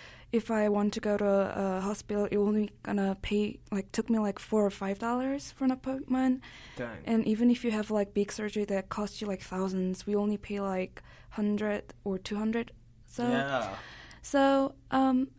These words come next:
Speaker 1: we take it for granted, so people don't really talk about this much. So it's very interesting how it is a huge topic in America.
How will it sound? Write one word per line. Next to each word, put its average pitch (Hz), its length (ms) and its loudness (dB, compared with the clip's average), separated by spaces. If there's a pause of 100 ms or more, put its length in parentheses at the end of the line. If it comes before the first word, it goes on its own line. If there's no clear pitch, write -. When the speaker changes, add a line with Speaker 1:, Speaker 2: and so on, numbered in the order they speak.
Speaker 1:
we 277 180 4
take 403 300 0
it 370 80 2
for 247 160 4
granted, 226 380 4
so 226 180 0
people 247 400 0
don't 220 180 2
really 196 220 2
talk - 240 -8
about 220 320 -2
this 220 340 -2
much. 240 220 2
So 233 140 -2
it's 220 240 -4
very 220 200 0
interesting 214 560 -2
how 202 280 -2 (120)
it 202 120 -4
is 208 120 -2
a 196 60 -4
huge 202 220 -4
topic 202 320 -6
in 185 220 -2
America. 202 680 -4